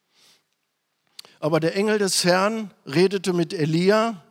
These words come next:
dem Tischbiter. Also da kam ein Engel und redete mit Elia. Ja, ich wünsche mir das auch. Und, äh, Engel sollen auch zu dir kommen und mit dir reden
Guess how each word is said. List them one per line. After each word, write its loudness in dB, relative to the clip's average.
dem 0
Tischbiter. -2
Also -10
da -12
kam -6
ein -6
Engel -2
und -6
redete -8
mit -16
Elia. -12
Ja, -10
ich -16
wünsche -2
mir 0
das 0
auch. 0
Und, -10
äh, -8
Engel 0
sollen -2
auch -8
zu -6
dir -6
kommen -8
und -6
mit -4
dir -6
reden -4